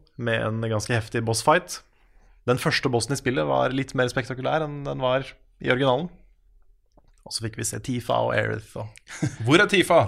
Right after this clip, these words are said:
Speaker 2: Der er Tifa!
Speaker 1: Der er Tifa.
Speaker 2: Mm.
Speaker 1: Jeg spurte, jeg etterspurte Tifa, og så kom Tifa.
Speaker 2: Ja, umiddelbart etterpå.
Speaker 1: Umiddelbart etterpå.
Speaker 2: Ja.
Speaker 1: Så det var veldig bra.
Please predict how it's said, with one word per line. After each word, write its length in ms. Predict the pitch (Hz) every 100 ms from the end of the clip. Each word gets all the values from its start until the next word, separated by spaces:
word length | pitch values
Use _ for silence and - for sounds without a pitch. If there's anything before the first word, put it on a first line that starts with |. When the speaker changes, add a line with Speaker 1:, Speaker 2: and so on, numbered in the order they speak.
| 110
Speaker 2:
Der 240 | 175 233
er 60 | 240
Tifa! 240 | 208 147 127
Speaker 1:
Der 140 | 117
er 60 | 120
Tifa. 220 | 117 113
Speaker 2:
Mm. 220 | 113 113 117
Speaker 1:
Jeg 140 | 131
spurte, 300 | - 208 170 -
jeg 160 | 147 180
etterspurte 440 | 196 110 131 139 139
Tifa, 240 | 131 139
og 80 | 131
så 40 |
kom 280 | - 117 101
Tifa. 240 | 107 104 -
Speaker 2:
Ja, 140 | 143 160
umiddelbart 880 | 151 - 156 143 117 120 147 180 185
etterpå. 320 | 147 120 151
Speaker 1:
Umiddelbart 420 | 135 113 110 113
etterpå. 280 | 113 98 107
Speaker 2:
Ja. 140 | 127 117 - _
Speaker 1:
Så 80 | -
det 100 | 110
var 140 | 107
veldig 140 | 101
bra. 80 | 101